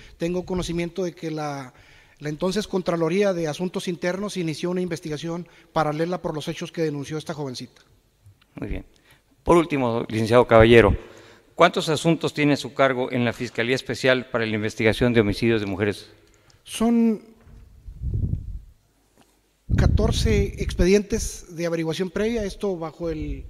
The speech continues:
Speaker 1: esquema del sistema tradicional, y tres asuntos en cuanto al nuevo sistema de enjuiciamiento penal.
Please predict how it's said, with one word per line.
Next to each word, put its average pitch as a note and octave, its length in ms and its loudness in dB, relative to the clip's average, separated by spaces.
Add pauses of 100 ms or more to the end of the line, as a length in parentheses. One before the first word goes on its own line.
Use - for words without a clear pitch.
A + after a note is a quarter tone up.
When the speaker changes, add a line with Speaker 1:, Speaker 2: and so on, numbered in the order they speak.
(100)
Speaker 1:
esquema G3 380 -4
del F3 100 -4
sistema F3+ 420 -6
tradicional, E3 640 -6 (500)
y E3+ 320 -2
tres F#3 280 -4
asuntos G3+ 480 -4
en F#3+ 100 -6
cuanto E3 640 -6
al D#3 240 -8
nuevo F#3 200 -2
sistema F3+ 400 -4
de F3 80 -4
enjuiciamiento D#3 540 -8
penal. B2 260 -14